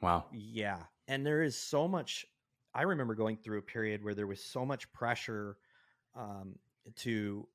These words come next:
Speaker 2: perform, like, this performance anxiety. I started getting performance anxiety,
Speaker 1: Hmm.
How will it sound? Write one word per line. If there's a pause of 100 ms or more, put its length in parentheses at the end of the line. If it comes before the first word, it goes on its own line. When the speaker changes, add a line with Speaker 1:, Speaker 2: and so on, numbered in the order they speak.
(100)
Speaker 2:
perform, (260)
like,
this
performance
anxiety.
I
started
getting
performance
anxiety,
Speaker 1:
Hmm.